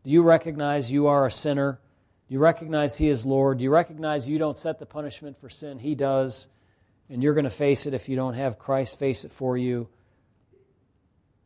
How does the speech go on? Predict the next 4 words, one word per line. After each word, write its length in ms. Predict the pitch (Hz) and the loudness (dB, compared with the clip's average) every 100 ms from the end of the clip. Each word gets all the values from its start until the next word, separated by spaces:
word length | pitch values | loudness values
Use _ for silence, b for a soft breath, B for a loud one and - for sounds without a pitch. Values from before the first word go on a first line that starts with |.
| _ _ _ _ _ _ _ _ _ _ | _ _ _ _ _ _ _ _ _ _
Just 280 | - 165 - | -8 -8 -8
answer 380 | 151 151 147 143 | -6 -6 -4 -6
the 120 | 117 | -6
question, 680 | - 135 120 - 127 110 | -6 -4 -4 -6 -10 -10